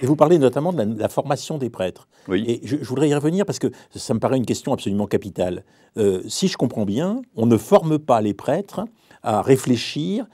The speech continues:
Speaker 1: à ce que, ce qui se passe en matière de sexualité dans leur biographie et, euh, ce que peut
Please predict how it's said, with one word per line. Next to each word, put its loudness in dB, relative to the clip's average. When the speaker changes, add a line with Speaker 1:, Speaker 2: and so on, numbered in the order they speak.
Speaker 1:
à 2
ce -6
que, 4
ce -8
qui 0
se -6
passe 2
en 0
matière 0
de 2
sexualité -2
dans 2
leur 6
biographie 2
et, 4
euh, 2
ce 0
que 6
peut 2